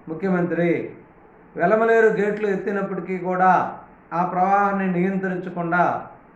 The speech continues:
ప్రజలను అప్రమత్తం చేయకుండా, ప్రోటోకాల్ పాటించకుండా గాలికి వదిలేశారు, దానివల్లే ఈ ఉపద్రవం వచ్చి పడిందని" చెప్పడం జరిగింది.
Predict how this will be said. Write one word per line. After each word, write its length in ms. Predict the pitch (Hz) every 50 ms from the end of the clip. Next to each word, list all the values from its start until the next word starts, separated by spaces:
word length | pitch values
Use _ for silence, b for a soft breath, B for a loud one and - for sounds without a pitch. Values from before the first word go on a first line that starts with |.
| - - - - - - - - - - - - - - - - - -
ప్రజలను 320 | 165 185 180 214 220 220 214
అప్రమత్తం 680 | 190 180 - - 208 202 208 196 196 202 196 190 175 180
చేయకుండా, 760 | 185 190 190 180 - 175 165 165 175 175 165 - - - - - - - - - _ - - _ _ - _ - - - - _ -
ప్రోటోకాల్ 580 | 190 190 214 247 240 233 220 220 214 214 - -
పాటించకుండా 680 | 185 190 190 208 202 190 - - 180 190 185 185 185
గాలికి 360 | 180 170 170 180 185 185 175
వదిలేశారు, 560 | 180 175 175 175 175 175 170 170 165 160 165 165
దానివల్లే 720 | 160 - 160 175 185 190 190 190 196 190 196 196 180 175
ఈ 40 | 170
ఉపద్రవం 380 | 165 - 180 175 175 175 170
వచ్చి 180 | 165 160 - 165
పడిందని" 460 | - 160 156 160 156 156 156 156 160
చెప్పడం 300 | 151 - 156 165 180 175
జరిగింది. 360 | 151 135 131 120 110 101 101